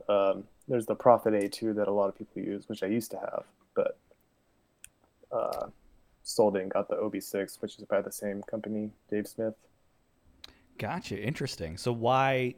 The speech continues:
Speaker 2: why did you sell one and get the other? What was the, the draw?
Speaker 1: Um, I guess,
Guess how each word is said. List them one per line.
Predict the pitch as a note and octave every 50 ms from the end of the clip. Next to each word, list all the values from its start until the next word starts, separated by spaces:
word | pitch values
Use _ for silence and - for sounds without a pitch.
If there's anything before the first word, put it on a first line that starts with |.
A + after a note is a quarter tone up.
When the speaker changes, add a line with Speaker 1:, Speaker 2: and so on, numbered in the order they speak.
| - -
Speaker 2:
why | - A2 A#2
did | C3 C3 A#2+ A#2
you | A#2 A2+
sell | A2 - - B2 A#2+ A#2 A2
one | G#2+ A2 A2 G#2+
and | G#2 G2
get | G2 G2+ -
the | - F#2
other? | G2+ G#2+ G2 E2
What | E2+ F2 F#2+ A2
was | G#2 G2 G2+
the, | - G2+ F#2 F2 F2+ F2+ F2+ - _
the | - G#2
draw? | F2+ - F2 F2+ G2 G2 F2 D#2 D#2 F2+ - _ _ _ _ _ _ _ _ _ _ _ _ _ _ _ _ _ _ _ _ _ _ _ _ _ _ _ _ _ _ -
Speaker 1:
Um, | C#3 D3 D#3 E3 F3+ F#3 F#3+ F#3+ F3 - - - - _ _ _ _ _ _ _ _ _ _ _ _ - _ _ _ _ _ _ _ _ _ _ _ _ _ _ _ _ _ _ _ _ - - _ _ _ _
I | C#3
guess, | C#3 E3+ D3 - - - - - -